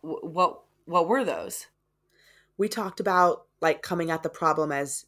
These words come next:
Speaker 2: the issue. So a lot of, a lot of, um,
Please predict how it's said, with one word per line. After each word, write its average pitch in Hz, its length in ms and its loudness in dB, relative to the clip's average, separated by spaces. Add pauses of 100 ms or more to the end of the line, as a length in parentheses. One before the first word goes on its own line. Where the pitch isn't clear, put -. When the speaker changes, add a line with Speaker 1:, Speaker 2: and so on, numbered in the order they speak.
(500)
Speaker 2:
the 151 240 0
issue. 240 460 2 (760)
So 175 240 8
a - 20 8
lot 156 200 4
of, 156 120 2
a 165 100 4
lot 170 180 4
of, 160 180 -2 (140)
um, 135 380 -4